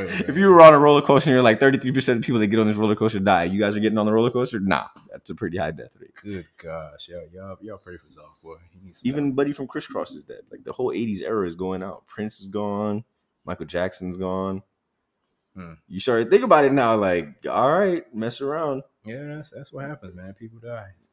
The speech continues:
Speaker 2: Unfortunately, people gotta pass, man. The next ge-, generation comes up.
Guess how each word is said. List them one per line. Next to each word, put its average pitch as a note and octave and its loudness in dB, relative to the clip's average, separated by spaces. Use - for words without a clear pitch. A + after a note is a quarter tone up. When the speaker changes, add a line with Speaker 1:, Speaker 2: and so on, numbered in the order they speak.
Speaker 2:
Unfortunately, F2 -18
people F#2+ -20
gotta G2 -16
pass, G2 -12
man. E2 -20
The E2+ -20
next - -20
ge-, F#2+ -16
generation F#2 -16
comes F#2+ -18
up. F#2 -14